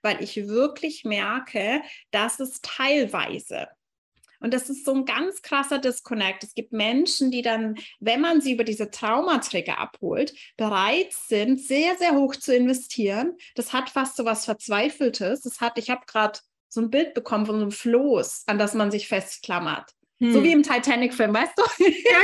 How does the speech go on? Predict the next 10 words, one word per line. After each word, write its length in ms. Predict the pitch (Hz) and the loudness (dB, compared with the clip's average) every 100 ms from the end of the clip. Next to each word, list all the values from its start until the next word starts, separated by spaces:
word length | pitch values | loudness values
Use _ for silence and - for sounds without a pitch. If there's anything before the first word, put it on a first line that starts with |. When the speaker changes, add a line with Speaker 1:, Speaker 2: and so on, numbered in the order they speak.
| 392 | 8
Speaker 2:
ja, 260 | 349 320 - - | 6 4 0 2
ja, 360 | 311 330 311 - 262 240 | 6 8 6 0 -10 2
Speaker 1:
Meine 200 | 247 294 | 6 6
Speaker 2:
ja. 40 | |
Speaker 1:
Vergleiche 560 | 262 220 208 214 262 240 | 4 2 2 4 4 2
sind 160 | 233 | 0
manchmal 400 | 220 220 - 240 403 - - | 0 0 2 2 2 -2 0
so, 80 | 427 453 466 _ | 2 2 0 _
<laughs> 160 | 285 - | -10 0
sorry. 600 | 311 - 294 - 381 | 0 2 0 0 -4